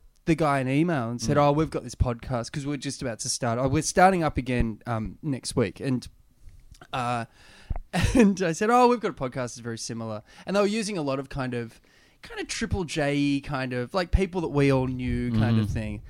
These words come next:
Speaker 1: I said, "Oh, there's a podcast that we already do that's like this. Um, so you might probably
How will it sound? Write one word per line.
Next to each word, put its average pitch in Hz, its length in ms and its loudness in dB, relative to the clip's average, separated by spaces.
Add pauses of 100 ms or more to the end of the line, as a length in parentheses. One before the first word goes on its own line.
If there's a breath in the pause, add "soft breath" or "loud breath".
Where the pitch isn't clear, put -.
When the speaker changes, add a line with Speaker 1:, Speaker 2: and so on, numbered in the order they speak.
(140 loud breath)
Speaker 1:
I - 40 -14
said, 269 140 4
"Oh, 262 200 6
there's 233 180 2
a 190 60 -2
podcast 120 500 -4
that 120 160 -6
we 104 320 -4 (180)
already 101 260 -6
do 98 180 -8
that's - 200 -10
like 98 260 -8
this. 101 280 -10
Um, 95 400 -8 (720 soft breath)
so 170 140 4
you 147 100 6
might 147 220 4
probably 104 380 -2